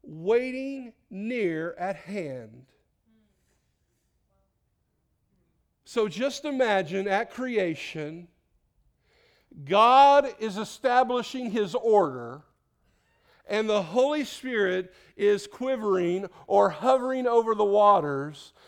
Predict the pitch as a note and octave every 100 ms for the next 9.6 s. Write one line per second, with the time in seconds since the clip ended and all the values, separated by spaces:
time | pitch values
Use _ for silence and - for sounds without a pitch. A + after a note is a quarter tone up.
0 | _ F3 G3+ B3 C4 C4+ A3+ A3 F#3 F3+
1 | E3 F#3 A#3+ C4 B3 F#3+ D#3+ D#3+ F3 F3
2 | E3+ F3 - G3 F#3+ G#3 F3 D#3 D3+ D#3
3 | D3 D3+ D#3 A#2+ G#2+ - _ _ _ _
4 | _ _ _ _ _ _ _ F3 F#3+ C4+
5 | D#4 D#4 D#4 D#4 - - A3 G#3+ A#3+ G#3+
6 | D#3 A2 _ _ _ _ _ _ _ _
7 | _ _ _ _ _ _ _ _ _ _
8 | _ _ _ _ _ _ - _ _ _
9 | _ _ F3+ D3 B2+ G2+